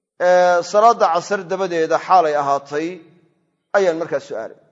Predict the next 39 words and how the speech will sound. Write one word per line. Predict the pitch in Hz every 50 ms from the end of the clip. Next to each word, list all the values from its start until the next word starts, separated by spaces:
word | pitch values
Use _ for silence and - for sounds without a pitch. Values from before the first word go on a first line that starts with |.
| _ _ _ _ _ _ _ _ _ _ _
Fa | - 180
qaalat, | 175 208 220 214 196 -
waxay | 220 208 190 196
tidhi | 185 185 175 190
Ummu | 240 240 220 202 180
Salamata, | - 185 185 202 208 190 170 160 - 170
Ummu | 175 180 175 170
Salama | - 190 208 226 214 190 202
waxay | 233 214 214 202
tidhi, | - 156 147 117 85 - _ _ _ _ _ _ _
radiyallahu | - 233 220 202 190 190 180 175 165 160 156
anha, | 165 135 113 92 - _ _ _ _ _ _ _ _ _ _ _ _ _ _ _ -
waxay | - 131 127
ka | - 170
mid | 180 180 175
tahay, | 180 190 175 175 190 208 214 160 - - - _ _ _ _ _ _ _ _ _ _ _ _ _ _ _ _ _ _ _ -
ee, | 147 147 147
zawjaadkii | 127 156 165 160 165 202 180 180 - 156 160
Nabiga | 165 190 185 165 143 135
calayhi | 135 147 156 147 139
salaatu | - - 160 175 190 170 - 143
wasalaam | 139 131 - - 139 135 127
bay | 120 120
ka | 113 123
mid | 113 107 92
ahayd. | 82 - - _ _ _ _ _ _ _ _ _ _ _ _ _ _ _ _ _ _ _ _ _ _
Waxaana | _ _ 135 139 139
magaceeda | 147 165 165 170 165 160 151 156
la | 147 156
odhan | 165 170
jiray | 165 170 165 147
Hindi | 147 165 175 147 151
ayaa | 131 135 147 143 131
la | 131
odhan | 135 147 156
jiray, | 151 - 165 180 202 254 - _ _ _ _
waa | - 131 135 127
Hindu | 123 131 156 190 196 180 160 185 190 196 170 - _ _ 110 123
bintu | 151 180 190 180 180 - 185